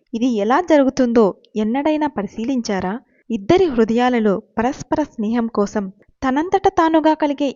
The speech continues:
ఈ కోరిక భగవంతుడి దివ్యాకర్షణ సూత్రం వలనే పుడుతుంది.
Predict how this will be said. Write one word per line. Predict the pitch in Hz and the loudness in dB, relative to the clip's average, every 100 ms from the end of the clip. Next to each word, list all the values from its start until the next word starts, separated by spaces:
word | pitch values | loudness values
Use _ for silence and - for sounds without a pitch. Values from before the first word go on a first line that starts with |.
| 214 | -6
ఈ | |
కోరిక | 208 - 196 220 - 202 185 _ | -4 0 2 0 -2 -4 -6 _
భగవంతుడి | 180 185 190 247 294 311 262 | -2 -2 0 0 0 0 -2
దివ్యాకర్షణ | 185 196 202 262 269 277 262 247 | -2 -2 0 -2 -2 -8 -6 -6
సూత్రం | - 202 208 214 | -4 -4 -2 -4
వలనే | 202 202 196 | -2 -4 -4
పుడుతుంది. | 233 - 190 190 185 185 180 | -4 -2 -2 -2 -6 -8 -12